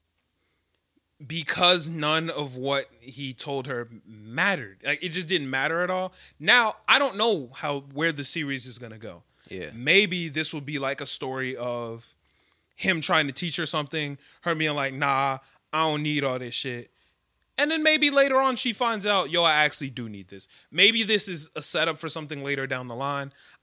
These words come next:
Speaker 1: I don't know. Um, but yeah, that was that. My, I just feel like it was unnecessary.
Speaker 2: Yeah, this overall was not the greatest first episode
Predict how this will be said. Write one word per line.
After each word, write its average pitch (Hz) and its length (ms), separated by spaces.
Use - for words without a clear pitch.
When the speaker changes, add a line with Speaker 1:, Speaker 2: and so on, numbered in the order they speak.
Speaker 1:
I 160 140
don't 156 180
know. 151 320
Um, 127 520
but 202 120
yeah, 208 260
that 175 140
was 190 240
that. 185 300
My, 190 140
I 202 100
just 220 180
feel 247 160
like 233 160
it 233 40
was 214 120
unnecessary. 147 520
Speaker 2:
Yeah, 101 320
this - 640
overall 165 800
was 143 160
not 147 260
the 135 60
greatest 123 360
first 113 220
episode 98 580